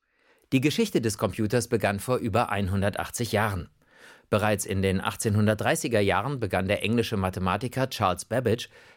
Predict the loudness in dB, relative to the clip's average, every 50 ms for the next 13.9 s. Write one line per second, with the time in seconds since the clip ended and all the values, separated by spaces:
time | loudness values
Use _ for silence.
0 | -6 -2 -2 -2 0 0 0 0 2 -2 -2 -2 -2 -4 -4 -2 0 0 0 2
1 | 0 0 -2 -2 -2 0 0 0 0 -2 -2 -2 -2 -2 -2 -2 0 2 2 2
2 | 2 2 0 -2 0 0 0 0 0 -2 -2 -2 -2 -4 -4 -4 -4 -6 -8 -8
3 | -12 _ _ _ _ _ _ _ -20 -20 -20 _ _ -4 -4 -2 0 2 2 2
4 | 2 0 0 0 2 2 2 2 2 0 0 0 0 -2 -2 -2 0 2 4 4
5 | 2 0 0 -2 0 0 2 2 0 0 0 0 0 2 2 2 0 0 0 0
6 | 0 0 0 0 -2 -4 -4 -2 -4 -2 -2 -2 -2 0 -2 -2 0 0 0 0
7 | 0 -2 -2 -4 -12 _ _ _ _ _ -20 -20 -20 -20 -20 _ _ -2 -2 0
8 | 2 2 2 2 -2 -4 -6 -2 0 2 2 2 0 0 -6 -6 -4 -4 -6 -4
9 | 0 2 2 2 2 -2 -6 -6 -6 -4 -2 0 0 0 -2 -2 -2 -2 0 2
10 | 0 0 2 0 0 2 2 0 0 0 -4 -4 -4 -6 -6 -2 -2 -2 0 2
11 | 2 0 0 -2 -14 -20 -20 _ -2 -2 -2 -2 0 0 0 0 2 0 0 0
12 | 0 0 0 0 0 0 2 2 2 2 2 2 0 0 -2 -2 0 2 2 0
13 | 0 0 0 0 0 0 0 0 0 2 0 0 0 -2 -4 -10 -12